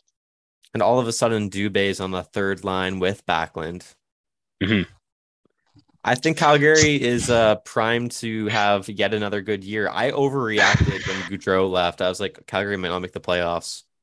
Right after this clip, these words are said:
Speaker 2: I
Speaker 1: They're
Speaker 2: mean, I
Speaker 1: making
Speaker 2: do,
Speaker 1: the playoffs.
Speaker 2: I, I do think Huberdeau is a significant step down from Gaudreau.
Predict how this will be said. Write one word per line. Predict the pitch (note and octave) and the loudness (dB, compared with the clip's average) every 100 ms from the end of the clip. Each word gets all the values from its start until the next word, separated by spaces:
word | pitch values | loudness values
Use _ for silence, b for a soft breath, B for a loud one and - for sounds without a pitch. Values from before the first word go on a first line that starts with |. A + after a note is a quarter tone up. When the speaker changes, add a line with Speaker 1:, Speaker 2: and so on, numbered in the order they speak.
| _ _ _ _ _ _ _ _ _ _ _ - | _ _ _ _ _ _ _ _ _ _ _ -4
Speaker 2:
I | A#2 | 2
Speaker 1:
They're | |
Speaker 2:
mean, | D3 E3 | 6 6
I | |
Speaker 1:
making | D#3 F3 | 6 4
Speaker 2:
do, | G3 | 2
Speaker 1:
the | G3 | 4
playoffs. | G3 D#3 - - B B | 2 0 -10 -12 B B
Speaker 2:
I, | D#3 | 0
I | |
do | C3+ D#3 | 0 0
think | G3 D3+ | 0 0
Huberdeau | C3+ B2 C3 A#2+ | 0 4 4 4
is | G#2+ A2+ | 4 4
a | A#2 | 4
significant | G#2 A2 G#2 - A2 G#2 | 4 2 0 -2 0 2
step | - G#2+ - | 2 0 2
down | E2+ G2 | 0 2
from | A#2+ | 2
Gaudreau. | A2+ B2 B2 C#3+ | 4 4 4 4